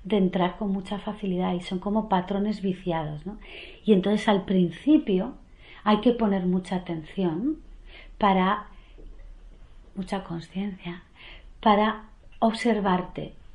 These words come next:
y darte cuenta que estás otra vez en ese patrón antiguo, que no es malo ni bueno, simplemente te lleva a donde no quieres. Entonces que dices, "Espera, yo esto no lo quiero, necesito cambiar esa manera de estar para ir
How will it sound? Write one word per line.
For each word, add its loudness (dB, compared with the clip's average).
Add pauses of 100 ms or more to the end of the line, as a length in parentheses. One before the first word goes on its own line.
(180)
y 2
darte 4
cuenta -4
que 0
estás -2
otra -2
vez -4
en -2
ese -6
patrón -6
antiguo, 0 (640)
que 2
no 2
es -2
malo 4
ni 2
bueno, 0
simplemente -4
te -2
lleva 0
a 0
donde -4
no -4
quieres. -8 (760)
Entonces -6
que -4
dices, -8
"Espera, -2
yo 0
esto -4
no -4
lo -4
quiero, 0
necesito 0
cambiar 0
esa -4 (460)
manera 4
de 0
estar -6
para 2
ir -2